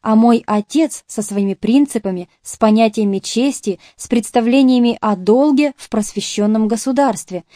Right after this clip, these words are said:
Да, он бы взял палку и вышвырнул шпиона, да еще не преминул бы прибить шпионского начальника, посмевшего додуматься до такого фарса. Впрочем, в те времена разве могло бы случиться что-нибудь подобное?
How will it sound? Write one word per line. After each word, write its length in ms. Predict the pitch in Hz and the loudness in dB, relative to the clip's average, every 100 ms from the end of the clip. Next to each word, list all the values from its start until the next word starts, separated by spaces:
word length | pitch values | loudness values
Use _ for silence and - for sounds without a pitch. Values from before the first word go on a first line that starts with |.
| - _ | -20 _
Да, 480 | 196 220 226 226 226 | 0 2 4 6 6
он 260 | 220 285 302 | 6 4 4
бы 100 | 294 | 2
взял 360 | 247 294 302 | 2 4 2
палку 440 | 220 277 294 285 285 | 2 4 4 2 0
и 220 | - 254 | 0 -2
вышвырнул 640 | 190 226 320 302 311 262 | 0 0 0 0 2 2
шпиона, 600 | 220 - 220 190 175 170 - - - | 0 0 0 0 -2 -8 -14 -16 -2
да 120 | 214 | 0
еще 280 | 226 - 254 | 0 2 2
не 100 | 247 | 2
преминул 520 | 240 233 262 262 247 | 2 4 4 4 4
бы 140 | 240 | 2
прибить 420 | 226 226 196 247 | 2 0 0 -2
шпионского 640 | - - 226 247 - - 226 | -4 -2 0 0 -2 -2 0
начальника, 800 | 220 214 311 330 233 202 180 - - _ | 0 0 0 2 2 0 -4 -8 -18 _
посмевшего 720 | 220 208 226 220 208 220 202 | -2 -2 0 0 0 -4 -4
додуматься 760 | 196 202 202 233 262 - 277 - | -2 -2 0 0 0 0 -2 -2
до 140 | 202 196 | -4 -4
такого 340 | 196 190 208 | -4 -4 -4
фарса. 560 | 208 277 240 - 175 170 _ - _ | -2 0 0 -2 -12 -14 _ -20 _
Впрочем, 500 | _ 370 392 - 339 | _ 2 4 4 2
в 80 | - | 0
те 200 | - 349 | 0 0
времена 560 | 294 285 285 277 330 294 | 4 4 4 4 4 6
разве 320 | 285 240 233 | 4 4 0
могло 400 | 226 208 247 339 | 0 0 0 0
бы 120 | 269 | -2
случиться 560 | - 226 214 254 - 202 | -2 -4 -2 -6 -4 -8
что-нибудь 580 | - 240 247 233 214 | -4 0 2 2 -2
подобное? 680 | - 226 226 262 196 185 175 | 0 0 4 2 2 -6 -10